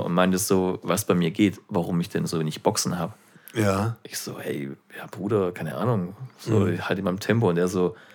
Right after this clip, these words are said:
Speaker 1: „Ey, ich, ich kann froh sein, dass er mich mag oder so, weil, ähm, die wollten mich jetzt deswegen rausschmeißen.“
Speaker 2: Ah, okay.
Speaker 1: Weil ich halt nur die Hälfte gepackt hab. Und das war,
Speaker 2: Ja.
Speaker 1: wie gesagt, bru-, also das war wirklich brutal.
Speaker 2: <clears throat> Ja, krass, ja.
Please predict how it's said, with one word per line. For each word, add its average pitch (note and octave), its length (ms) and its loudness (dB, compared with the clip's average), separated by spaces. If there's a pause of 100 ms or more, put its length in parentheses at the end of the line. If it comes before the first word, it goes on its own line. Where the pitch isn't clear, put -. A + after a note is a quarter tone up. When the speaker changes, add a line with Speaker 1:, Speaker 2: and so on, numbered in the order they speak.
(340)
Speaker 1:
„Ey, G2 420 6
ich, G2+ 160 -4 (180)
ich A2 120 -4
kann F#2+ 140 -2
froh B2 280 6
sein, C3 260 8
dass G#2 320 4 (180)
er A2 160 2
mich G2 200 4
mag G2+ 300 4
oder D#3 160 6
so, D3+ 320 4
weil, G2+ 380 8 (600)
ähm, F#2+ 720 6
die G2 100 4
wollten G2+ 180 8
mich G2+ 120 2
jetzt G#2+ 160 0
deswegen F#2 260 2
rausschmeißen.“ G#2+ 640 2 (440)
Speaker 2:
Ah, D#2+ 220 -2
okay. F2 240 -8
Speaker 1:
Weil F#2+ 120 6
ich F2 120 0
halt F#2+ 120 6
nur F#2+ 80 6
die E2+ 100 4
Hälfte G#2+ 340 8
gepackt - 420 -2
hab. - 180 -4
Und F2 80 -6
das - 180 -6
war, D#2+ 140 -4
Speaker 2:
Ja. F#2+ 80 -2
Speaker 1:
wie - 40 -2
gesagt, - 380 -4
bru-, - 240 -6
also - 140 -6
das F2 100 -8
war F#2+ 80 -8
wirklich F#2+ 180 -6
brutal. F2+ 480 -2 (100)
Speaker 2:
<clears throat> - 20 2 (420)
Ja, G2 200 4
krass, F2+ 480 -6
ja. F2+ 240 -10